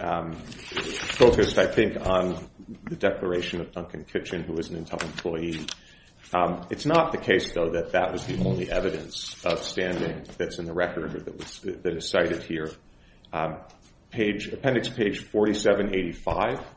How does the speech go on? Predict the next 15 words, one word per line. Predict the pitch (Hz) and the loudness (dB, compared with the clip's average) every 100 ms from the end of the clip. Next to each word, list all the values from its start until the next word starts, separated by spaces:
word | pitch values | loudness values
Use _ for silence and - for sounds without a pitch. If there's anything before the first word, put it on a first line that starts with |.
| - - - - - - - | -20 -20 -20 -20 -20 -6 6
demonstrates | 107 113 110 - 104 107 - - | 6 6 2 4 4 4 -2 0
that | 95 90 90 - - 110 | 4 4 4 -2 -10 -6
there's | 95 92 92 | 0 0 0
a | |
company | - 101 98 98 | -2 -2 2 2
called | - 87 | 2 -4
Fibocom | - 92 87 104 101 117 113 - - - - - - - | 0 2 2 2 2 0 -2 2 0 0 -16 -16 -18 -2
that | 98 95 | 6 6
is | 98 95 92 - - | 8 4 2 -6 -12
selling | - - 104 98 110 160 160 - - - - 95 | -12 0 4 4 4 -2 -8 -10 -12 -12 -2 2
a, | 95 90 | 4 2
the | 98 | -2
same | - - 113 151 | -2 4 4 4
exact | - 127 123 - - | 2 2 2 0 2
product | 113 92 90 - | 4 4 0 -4